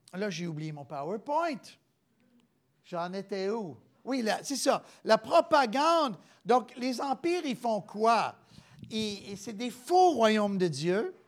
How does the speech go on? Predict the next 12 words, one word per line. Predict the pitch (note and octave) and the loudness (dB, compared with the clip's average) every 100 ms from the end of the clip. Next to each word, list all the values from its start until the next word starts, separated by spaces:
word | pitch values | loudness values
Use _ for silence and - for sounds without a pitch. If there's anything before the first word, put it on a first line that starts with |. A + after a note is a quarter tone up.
| _ - _ _ _ _ | _ -20 _ _ _ _
C'est-à-dire | - A3+ A3 A#3 G3+ D#4+ D#4+ | -4 -2 0 0 0 -4 0
que | B3 G3 - - - - _ _ _ _ _ _ _ _ _ _ _ A#3 | 0 0 -6 -20 -20 -20 _ _ _ _ _ _ _ _ _ _ _ -8
ils | A#3 G3+ | -6 -4
veulent, | F3 C#4 E4+ C#4+ A3+ B3 C4+ A3+ - _ _ _ _ - | 2 6 8 8 6 4 0 -4 -10 _ _ _ _ -4
euh, | G3+ F#3+ F3+ F3+ - - | 0 2 2 -2 -6 -18
séduire | - - D4+ G#3 A#3 F4 E4+ G3 | -12 -6 -4 -2 2 4 4 2
les | G3+ F3+ F3+ | -2 -4 -4
humains | G3 A3+ E4 - _ _ - | -2 -2 -2 -8 _ _ -4
et | F#4+ G4+ G4 D4+ | 2 4 4 2
les | A3 A3+ | -2 -4
chrétiens, | A3 G#3+ - G3+ | -4 -4 -4 -2
euh, | G3+ | 0